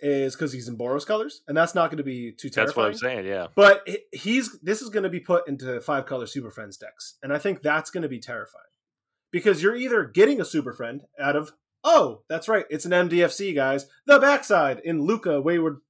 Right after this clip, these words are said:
Speaker 1: Po-, Bonder, which is four, a red and a red, which has plus one, which kinda looks like Lord Windgrace, right? 'Cause this is, you may discard a card. If you do, draw a card. If it
Speaker 2: Right.
Speaker 1: was a creature card, though, you draw two cards. So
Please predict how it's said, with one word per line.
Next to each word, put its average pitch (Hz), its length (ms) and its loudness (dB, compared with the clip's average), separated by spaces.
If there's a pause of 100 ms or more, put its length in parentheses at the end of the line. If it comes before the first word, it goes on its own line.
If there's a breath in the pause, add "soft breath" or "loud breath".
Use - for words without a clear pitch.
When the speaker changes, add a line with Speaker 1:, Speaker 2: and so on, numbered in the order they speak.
(120)
Speaker 1:
Po-, 170 220 -4
Bonder, 143 500 0 (240)
which 151 160 -6
is 147 100 -8
four, 202 320 2
a 175 40 2
red 175 160 2
and 147 120 -4
a 127 40 -6
red, 135 340 -2 (440)
which 160 140 -6
has 180 160 2
plus 214 320 0
one, 180 300 4
which 147 160 -6
kinda 156 180 -2
looks 156 180 -6
like 127 140 -6 (140)
Lord 131 180 -4
Windgrace, 117 500 -10
right? 120 240 -10
'Cause 127 120 -14
this 147 120 -8
is, 131 160 -16 (120)
you 160 120 -2
may 196 180 4
discard 170 360 -2
a 151 40 -6
card. 147 260 -2
If 147 100 -8
you 151 80 -10
do, 135 160 -4
draw 160 240 0
a - 40 -8
card. 113 280 -8 (500)
If 165 140 0
it 202 40 8
Speaker 2:
Right. 190 80 6
Speaker 1:
was 139 100 0
a 139 40 -6
creature 226 340 0
card, 139 320 0
though, 131 180 0
you 120 140 -8
draw 120 240 -6
two 156 180 -4
cards. 98 420 -12
So 110 400 -12